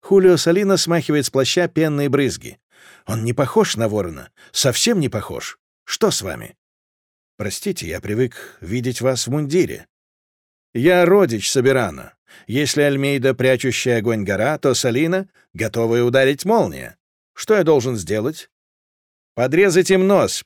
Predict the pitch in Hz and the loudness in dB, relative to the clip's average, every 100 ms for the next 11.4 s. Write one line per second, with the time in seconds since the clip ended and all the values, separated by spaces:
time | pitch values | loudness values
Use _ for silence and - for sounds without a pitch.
0 | - 107 117 185 175 139 143 160 160 180 | -6 -4 2 4 4 2 4 4 4 2
1 | 120 117 156 151 143 208 180 127 180 - | 0 2 2 2 2 2 2 2 -2 0
2 | 214 160 - - _ _ _ - - 131 | 2 2 0 -12 _ _ _ -20 -4 -2
3 | 139 151 190 202 180 160 170 170 175 175 | 0 0 2 4 4 4 2 2 2 4
4 | 180 185 139 76 71 113 156 156 139 156 | 4 6 2 -2 -6 -2 -2 0 2 4
5 | 160 - - _ _ _ _ 117 120 175 | 2 0 -14 _ _ _ _ -4 2 2
6 | 127 82 76 - - 110 139 - 180 143 | 2 -4 -12 -16 -10 -2 0 2 2 2
7 | 135 131 214 202 180 170 - 98 - - | 0 0 2 2 4 2 2 -6 -6 -16
8 | _ _ _ _ _ _ _ _ 92 131 | _ _ _ _ _ _ _ _ -12 -10
9 | 151 175 170 147 139 147 - - - 110 | -6 -4 -2 2 2 2 -2 -6 -6 -6
10 | - 147 139 131 - 120 143 131 127 - | -4 -2 0 0 0 -2 0 2 2 2
11 | 127 101 67 55 | -2 -2 -6 -14